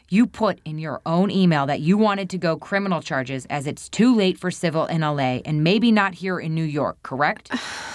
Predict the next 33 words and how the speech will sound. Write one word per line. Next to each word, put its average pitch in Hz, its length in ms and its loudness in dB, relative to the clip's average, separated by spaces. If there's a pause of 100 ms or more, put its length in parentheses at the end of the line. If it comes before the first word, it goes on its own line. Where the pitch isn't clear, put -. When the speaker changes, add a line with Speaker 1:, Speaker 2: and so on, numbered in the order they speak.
(240)
Speaker 2:
Um, 254 440 2
my 226 320 2
grammar 233 420 2
is 233 120 -2
a 220 60 2
little 226 200 2
off 226 380 0
in 277 120 0
that. 269 280 0 (380)
I 247 100 2
knew 285 220 4
what 294 100 4
I 262 80 0
meant 233 320 0
and 220 140 0
I 214 100 4
know 233 220 6
what 240 140 2
you 226 120 -4
were 220 140 0
reading, 208 600 2 (120)
so 233 180 2
I 220 80 2
can 214 180 2
tell 240 240 2
you 247 140 4
what 226 100 2
I 220 120 2
learned 208 340 4
about 196 240 0 (140)
civil 220 640 2
versus 196 420 -2
criminal. 226 560 2